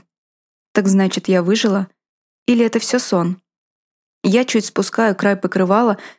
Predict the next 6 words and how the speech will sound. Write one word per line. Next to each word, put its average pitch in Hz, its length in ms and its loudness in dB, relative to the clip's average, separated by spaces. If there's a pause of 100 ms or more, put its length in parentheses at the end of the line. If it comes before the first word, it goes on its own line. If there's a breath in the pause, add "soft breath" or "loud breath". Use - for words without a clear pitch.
(120 loud breath)
рассматривая 196 680 2
плотно 214 400 0
перебинтованный 185 800 2
белой 185 300 2
повязкой 196 520 0
торс. 185 440 -2